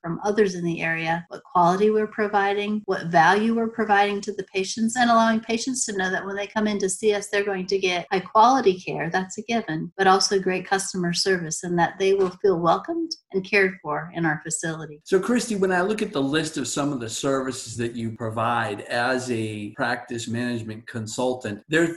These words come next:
Speaker 2: things like operational reviews, revenue cycle, practice management, strategic planning, personnel issues,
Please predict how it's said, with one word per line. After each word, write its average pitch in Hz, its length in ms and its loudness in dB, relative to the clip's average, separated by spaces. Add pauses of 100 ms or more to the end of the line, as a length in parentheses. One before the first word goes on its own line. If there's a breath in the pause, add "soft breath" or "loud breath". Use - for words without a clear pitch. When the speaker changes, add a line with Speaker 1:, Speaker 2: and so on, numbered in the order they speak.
Speaker 2:
things 233 320 2
like 151 280 2
operational 165 920 2
reviews, 110 640 -2
revenue 156 580 2
cycle, 127 800 -4
practice 170 600 -2
management, 135 440 0 (220)
strategic 160 800 -4
planning, 131 680 -2
personnel 185 760 0
issues, 107 720 -4